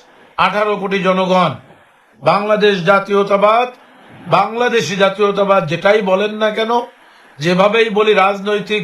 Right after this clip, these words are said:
কারণে হয়তো আমরা ডিফার করি, কিন্তু আঠারো কোটি মানুষের পরিচয় হচ্ছে বাংলাদেশের স্বাধীনতা,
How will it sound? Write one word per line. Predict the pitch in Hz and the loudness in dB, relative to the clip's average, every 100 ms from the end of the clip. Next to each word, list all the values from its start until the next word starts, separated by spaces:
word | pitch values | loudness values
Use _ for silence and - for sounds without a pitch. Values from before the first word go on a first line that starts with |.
| - | 0
কারণে | 196 202 202 | 0 2 -2
হয়তো | 160 190 190 208 | 0 0 0 -2
আমরা | 202 190 | 0 -2
ডিফার | 170 151 202 196 | -4 -2 -2 0
করি, | 226 247 - _ _ - _ - | -4 -4 -8 _ _ -20 _ -8
কিন্তু | 233 226 | -4 0
আঠারো | 220 202 226 233 | 0 0 0 -2
কোটি | 220 196 202 165 | -2 -4 -2 -2
মানুষের | 170 208 160 214 233 233 - _ - - - | -2 -2 0 2 2 2 -6 _ -20 -20 -2
পরিচয় | 185 214 190 226 202 | 0 0 0 0 2
হচ্ছে | 208 - 202 | 0 -2 -2
বাংলাদেশের | 190 190 196 185 170 180 | -2 -2 -2 -2 -4 -4
স্বাধীনতা, | 160 156 185 208 208 226 | -4 -4 -2 0 0 2